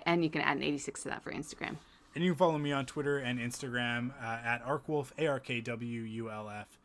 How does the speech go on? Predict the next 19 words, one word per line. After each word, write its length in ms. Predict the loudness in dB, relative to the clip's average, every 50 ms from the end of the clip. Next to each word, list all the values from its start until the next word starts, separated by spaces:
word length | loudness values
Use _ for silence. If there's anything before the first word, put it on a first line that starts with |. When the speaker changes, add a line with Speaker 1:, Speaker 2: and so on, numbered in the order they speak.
| -20 -20 -20 -20 -20 -20 _ _ 0
Speaker 2:
Uh, 240 | 2 2 2 2 0
thank 220 | 0 0 0 2 4
you 240 | 4 4 4 4 0
for 220 | -4 -2 0 0 2
listening, 600 | 2 2 2 2 0 0 0 0 0 -2 -4 -4
everybody. 540 | -4 -2 -2 -2 0 0 0 0 0 0 0
Uh, 220 | 2 2 2 2 2
if 240 | 0 -4 -4 -4
you 60 | -2 -2
wanna 160 | -2 -2 -2
support 360 | -4 -6 -6 -2 -2 0 0
us, 180 | 0 -2 -4 -8 -12 -18 -20 -20 -12 -6
you 100 | -4 -2
can 60 | 2
do 100 | 4 4
that 200 | 4 4 2 2
in 260 | 0 0 0 -2 -2 -6
three 320 | -8 -6 -4 -2 -2 -2 0
ways. 500 | 0 2 2 0 0 -2 -4 -6 -8